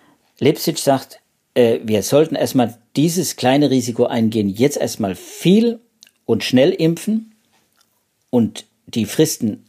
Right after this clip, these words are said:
äh, ausreizen, so gut es geht. Und, äh, und, äh, nicht darauf, äh, setzen, dass wir jetzt, äh,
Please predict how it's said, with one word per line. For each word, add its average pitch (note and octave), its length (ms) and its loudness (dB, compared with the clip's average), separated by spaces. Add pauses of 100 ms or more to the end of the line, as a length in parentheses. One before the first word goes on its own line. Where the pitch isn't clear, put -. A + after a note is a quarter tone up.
(140)
äh, G#2 140 -2
ausreizen, D3 680 0
so C3 160 -2
gut B2+ 180 0
es - 160 -8
geht. D#3+ 400 -2 (1200)
Und, A2 360 2
äh, G2+ 320 -2 (1300)
und, G#2 460 -6
äh, G#2 220 -6
nicht B2 600 -2
darauf, G#2 460 -2 (260)
äh, A2 360 -8 (360)
setzen, A#2 520 -2
dass G#2+ 240 -6
wir G#2+ 100 -2
jetzt, G2+ 420 -10
äh, G2 340 -8